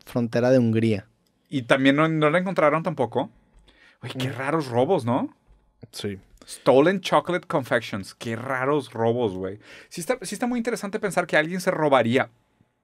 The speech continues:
Speaker 2: tantas toneladas. O sea, entiendo que el precio por kilo de Nutella es alto. O sea, dentro de los productos alimenticios. Esto es algo que siempre me llama mucho la atención, güey. El precio por kilo de las cosas que compramos en el súper.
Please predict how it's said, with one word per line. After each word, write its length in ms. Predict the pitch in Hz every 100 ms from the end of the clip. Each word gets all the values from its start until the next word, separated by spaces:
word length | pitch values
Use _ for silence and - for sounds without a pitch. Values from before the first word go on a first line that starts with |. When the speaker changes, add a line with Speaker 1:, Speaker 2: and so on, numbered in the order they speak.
| _
Speaker 2:
tantas 300 | - 147 156
toneladas. 340 | 180 143 135 139
O 80 | 196
sea, 120 | 175 - -
entiendo 420 | 165 156 202 269
que 80 | 277
el 100 | -
precio 300 | 202 196 -
por 140 | 208
kilo 180 | 170 196
de 40 |
Nutella 300 | 196 - 151
es 120 | 160 156
alto. 320 | 139 - 160 _ _ _ _ _ _ -
O 60 | 123
sea, 120 | 131
dentro 240 | 123 117 127
de 40 |
los 100 | 120
productos 280 | 135 117 -
alimenticios. 500 | 196 165 135 160 - - -
Esto 160 | 170
es 60 | 233
algo 180 | 262 254
que 120 | 233
siempre 260 | 202 196 220
me 120 | 214
llama 240 | 208 202
mucho 280 | 190 185 196
la 80 | 196
atención, 420 | 160 113 120 131
güey. 160 | 110 104
El 140 | 117
precio 320 | 139 139 175
por 200 | - 180
kilo 220 | - 135
de 60 | 160
las 100 | 156
cosas 260 | - 139 151
que 100 | 165
compramos 380 | 127 117 127
en 80 | 143
el 80 | 117
súper. 380 | - 120 -